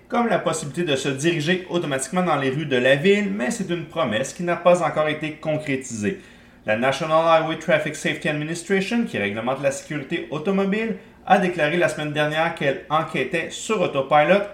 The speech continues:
à la suite de onze accidents survenus depuis janvier deux mille dix-huit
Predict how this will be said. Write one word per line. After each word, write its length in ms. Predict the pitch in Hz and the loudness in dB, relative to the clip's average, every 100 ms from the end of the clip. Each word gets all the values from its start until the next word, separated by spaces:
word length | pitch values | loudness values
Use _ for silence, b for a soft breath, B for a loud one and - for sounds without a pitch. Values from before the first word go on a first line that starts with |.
| 190 | 0
à 80 | 202 | 2
la 120 | 151 | 2
suite 280 | - 196 147 | 0 -4 -4
de 140 | 131 - | -6 -2
onze 260 | 214 180 | -2 0
accidents 420 | 151 - 170 185 | -2 -4 -4 -2
survenus 420 | 202 196 175 175 180 | -2 -2 -2 -2 -2
depuis 320 | 147 - 143 | -4 -6 -8
janvier 460 | 143 190 185 180 | -4 0 2 2
deux 200 | 165 180 | 0 0
mille 280 | 190 180 160 | 0 0 -2
dix-huit 400 | 147 151 190 196 | -4 0 2 0